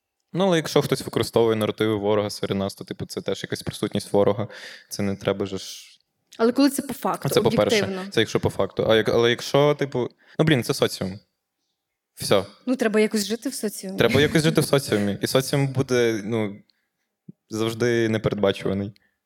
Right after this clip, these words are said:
Speaker 2: Ем, знаєш, я згадала в бліці нашому про, е, естраду, про фольк, е, народні пісні. І, знаєш, це, типу, є такий, як must-have, як для дітей, там, е, букварик,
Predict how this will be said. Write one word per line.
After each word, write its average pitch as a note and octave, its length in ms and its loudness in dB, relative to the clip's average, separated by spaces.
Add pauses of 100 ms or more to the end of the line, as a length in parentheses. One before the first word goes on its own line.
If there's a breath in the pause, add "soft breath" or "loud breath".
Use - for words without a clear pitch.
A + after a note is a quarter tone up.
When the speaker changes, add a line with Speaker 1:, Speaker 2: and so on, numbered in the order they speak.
(920 soft breath)
Speaker 2:
Ем, G#3 540 -2 (100)
знаєш, C4 280 2
я A#3+ 220 2
згадала B3+ 540 4
в G3+ 180 -4
бліці A3 600 0
нашому B3 520 2
про, G#3+ 580 2
е, G#3 360 0
естраду, A#3+ 560 0
про G3+ 280 -4
фольк, C#4 640 0
е, G3 180 -2
народні G#3 340 -2
пісні. C4 540 0 (520 loud breath)
І, A#3 520 2
знаєш, C4 280 0
це, - 240 -12
типу, B3+ 240 -2
є B3 140 0
такий, C4 460 0
як A#3+ 200 0
must-have, A#3+ 500 -2
як G3+ 320 -2
для G#3+ 180 0
дітей, G3+ 400 -2
там, F3 320 -8
е, F3+ 160 -4
букварик, C#4 1040 0